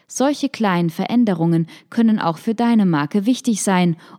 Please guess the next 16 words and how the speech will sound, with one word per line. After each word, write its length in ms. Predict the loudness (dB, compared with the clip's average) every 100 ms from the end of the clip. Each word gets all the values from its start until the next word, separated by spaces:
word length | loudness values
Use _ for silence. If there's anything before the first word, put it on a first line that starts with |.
| -2
um 160 | 2
in 120 | 4 2
einem 300 | 2 0 2
anderen 440 | 2 2 2 0
Kulturkreis 720 | 0 -4 -2 -2 -2 -4 -6 -6
positiv 560 | -2 -2 -2 -4 -6 -2
angenommen 600 | 2 4 4 4 2 0
zu 200 | -2 -4
werden. 440 | -2 -4 -6 -8 -10 _ _ _ _ _ _ _ _
Auch 260 | -2 -2 -2
Produktnamen 720 | -2 -2 -4 -2 0 2 2
müssen 260 | 0 0
manchmal 500 | 0 0 0 0 0
zwangsläufig 720 | 0 0 2 2 0 -2 -4 -8
abgeändert 560 | -4 -2 2 2 2
werden. 360 | 2 2 2